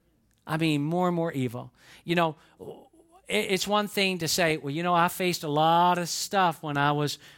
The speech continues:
when I was young." Listen, and so did I.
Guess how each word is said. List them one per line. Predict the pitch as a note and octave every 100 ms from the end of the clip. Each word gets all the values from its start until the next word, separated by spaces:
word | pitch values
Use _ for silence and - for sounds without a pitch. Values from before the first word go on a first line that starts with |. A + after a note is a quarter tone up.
| _
when | D3
I | D#3 E3
was | E3+ C3
young." | D3 C3 B2+ - -
Listen, | - E3 - C#3+ B2+
and | C3+ C3+
so | E3 D#3+
did | E3+
I. | D#3+ C#3+ C3